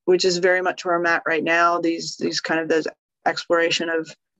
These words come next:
of these things that made me who I am, and being free to not just find,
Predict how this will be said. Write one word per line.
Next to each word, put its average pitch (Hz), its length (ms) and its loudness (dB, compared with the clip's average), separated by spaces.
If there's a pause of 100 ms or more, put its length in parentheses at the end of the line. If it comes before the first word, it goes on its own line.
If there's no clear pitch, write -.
(120)
of 180 180 0
these 185 260 2
things 175 400 0
that 156 380 0 (1900)
made 185 280 4
me 180 120 -4
who 180 140 2
I 156 140 4
am, 196 520 2 (1600)
and 160 460 0
being 170 400 2
free 190 600 2
to 165 600 -4 (920)
not 175 540 4 (2000)
just 185 300 0
find, 180 540 0